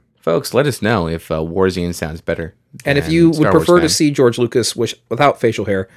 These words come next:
Speaker 2: looking like Chewbacca.
Speaker 1: Sure. Uh, <laughs> And, of course, they end with, "Thanks for doing the podcast," and they really are the highlight of their day. So,
Speaker 2: Well, thank you, 'cause that was
Speaker 1: Yeah.
Speaker 2: the highlight of our day.
Speaker 1: Yes.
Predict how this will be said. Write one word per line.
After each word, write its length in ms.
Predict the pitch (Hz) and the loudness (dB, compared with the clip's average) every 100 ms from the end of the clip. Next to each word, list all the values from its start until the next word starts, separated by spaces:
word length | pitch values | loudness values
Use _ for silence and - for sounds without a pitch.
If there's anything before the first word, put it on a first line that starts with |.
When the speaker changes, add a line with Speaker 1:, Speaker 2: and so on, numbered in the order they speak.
| _ - | _ -10
Speaker 2:
looking 240 | 104 101 | -8 -6
like 200 | 85 76 | -8 -10
Chewbacca. 380 | - 85 80 - _ _ _ _ _ _ _ - | -10 -10 -10 -12 _ _ _ _ _ _ _ -2
Speaker 1:
Sure. 260 | - 185 - _ - | 2 2 0 _ -4
Uh, 280 | 98 101 98 - - - | 2 4 4 0 -6 2
<laughs> 120 | 180 - - - _ _ _ - - - - - _ _ | 2 2 -12 -20 _ _ _ -20 -20 -20 -20 -20 _ _
And, 260 | 110 107 104 | 2 4 2
of 100 | - | 2
course, 280 | 104 95 - | 4 4 0
they 260 | - 104 | 2 4
end 240 | 90 95 95 | 4 2 0
with, 200 | 92 90 | 0 0
"Thanks 240 | - 90 - | -2 -2 -4
for 80 | 90 | -4
doing 120 | 90 | -4
the 80 | 87 | -2
podcast," 540 | 90 85 90 85 - | -4 -4 -4 -4 -6
and 80 | 78 | -8
they 100 | 82 | -6
really 220 | 85 85 | -4 -4
are 80 | 85 | -4
the 80 | 82 | -6
highlight 340 | 87 82 82 | -8 -8 -10
of 220 | 82 80 98 _ | -12 -14 -16 _
their 140 | - - | -16 -12
day. 280 | - - _ | -14 -16 _
So, 300 | - - - - _ | -18 -14 -16 -18 _
Speaker 2:
Well, 140 | 269 | 2
thank 300 | 247 165 110 | 4 4 2
you, 60 | 117 | -4
'cause 140 | - 113 | -6 -2
that 140 | 151 | 0
was 100 | 147 | 0
Speaker 1:
Yeah. 40 | |
Speaker 2:
the 40 | 143 | 0
highlight 320 | 147 147 147 | 2 2 0
of 100 | - | 0
our 120 | 160 82 | 0 0
day. 160 | 67 - 104 | -6 -12 -4
Speaker 1:
Yes. 380 | 85 - - | -4 -4 -12